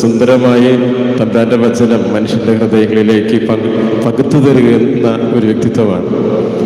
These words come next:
ഇപ്പൊ പൗരോഹിത്യം സ്വീകരിച്ചിട്ട് മൂന്ന് നാല് മാസം ആകും, മൂന്നര മാസം ആകുന്നു. പക്ഷേ അതിതീവ്രമായിട്ട്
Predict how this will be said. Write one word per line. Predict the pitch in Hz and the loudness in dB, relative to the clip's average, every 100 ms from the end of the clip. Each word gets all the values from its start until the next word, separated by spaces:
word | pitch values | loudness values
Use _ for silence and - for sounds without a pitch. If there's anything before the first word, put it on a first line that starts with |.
| - | -4
ഇപ്പൊ | 110 104 | -4 0
പൗരോഹിത്യം | 113 117 120 120 127 123 | 2 4 2 2 0 2
സ്വീകരിച്ചിട്ട് | 123 117 117 104 117 117 117 117 117 117 117 113 | 2 2 0 0 0 0 0 0 -2 -2 -2 0
മൂന്ന് | 107 107 104 | 0 0 0
നാല് | 107 107 107 107 107 110 | 0 0 -2 -2 -2 -2
മാസം | 104 104 - 107 110 110 107 | -2 -2 -4 -4 -4 -4 -2
ആകും, | 101 101 101 98 | -2 -2 -2 -2
മൂന്നര | 107 110 110 104 | 0 0 0 -2
മാസം | 104 110 104 | -2 -2 -2
ആകുന്നു. | 98 101 95 98 95 101 - - - - - | -2 -2 -2 -2 -2 -2 -4 -4 -4 -4 -4
പക്ഷേ | - 120 120 120 117 117 120 120 - 117 | 0 2 2 0 -2 -2 -2 -2 -2 0
അതിതീവ്രമായിട്ട് | 120 127 131 135 143 143 143 139 139 | 0 2 4 4 4 4 4 4 4